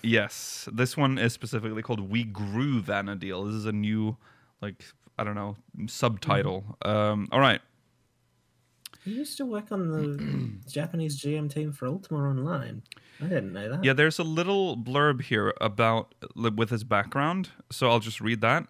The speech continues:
Speaker 1: Uh, general manager of Square Enix's community and service division and global community producer for Final Fantasy fourteen.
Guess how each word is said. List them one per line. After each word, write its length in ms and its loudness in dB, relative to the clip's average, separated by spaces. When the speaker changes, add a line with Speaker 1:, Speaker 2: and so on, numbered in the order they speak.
Speaker 1:
Uh, 160 6
general 440 2
manager 440 2
of 120 -2
Square 340 2
Enix's 320 -2
community 640 2
and 180 0
service 500 0
division 560 -2
and 260 2
global 640 2
community 560 -2
producer 960 -4
for 120 -10
Final 280 -4
Fantasy 400 -6
fourteen. 520 -12